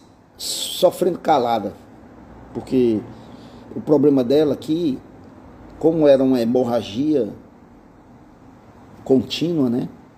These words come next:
Deus, sabendo que o sangue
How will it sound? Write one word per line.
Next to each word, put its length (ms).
Deus, 880
sabendo 760
que 220
o 120
sangue 760